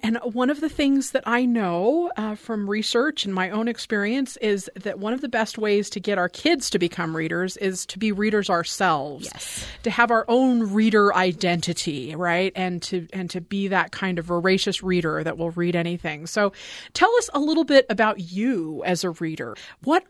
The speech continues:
Speaker 1: things that you like, and how do you find books that you love to read, and all of those kinds of things that make you a reader.
Speaker 2: Sure. I actually always love it when I hear that one of the best things that I can do for my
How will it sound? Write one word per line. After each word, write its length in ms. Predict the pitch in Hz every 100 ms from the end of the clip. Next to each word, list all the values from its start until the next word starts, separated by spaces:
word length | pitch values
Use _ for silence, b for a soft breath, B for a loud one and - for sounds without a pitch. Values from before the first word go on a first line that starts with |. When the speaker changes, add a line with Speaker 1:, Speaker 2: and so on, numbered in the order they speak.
| -
Speaker 1:
things 220 | 330 339
that 200 | 302 -
you 100 | 277
like, 500 | 240 240 311 240 -
and 220 | 190 180
how 220 | 180 - 294
do 80 |
you 140 | 302 302
find 400 | - 269 285 247
books 260 | 277 -
that 240 | - 269 -
you 100 | 254
love 220 | 247 247
to 140 | -
read, 500 | 226 226 277 262 202
and 220 | 185 165 160 B B B -
all 180 | 277 339
of 60 |
those 180 | 285 285
kinds 300 | - 262 240
of 80 | 233
things 300 | 254 240 208
that 120 | 196
make 280 | 208 208 -
you 680 | 180 196 226 240 233 226 233
a 80 | 190
reader. 540 | 170 170 156 156 - -
Speaker 2:
Sure. 440 | - 330 392 208 160 B B B B B
I 220 | 214 214 -
actually 460 | 196 202 - 220 185
always 400 | 180 180 180 165
love 240 | 147 143
it 180 | 165 -
when 220 | 175 147
I 100 | 147
hear 600 | 160 - 147 139 143 175 -
that 240 | 165 214
one 160 | 175 170
of 100 | 170
the 100 | 156
best 400 | - 143 165 -
things 280 | 190 202 190
that 120 | 180
I 100 | 151
can 200 | 151 165
do 140 | 151 147
for 180 | -
my 420 | 143 135 139 175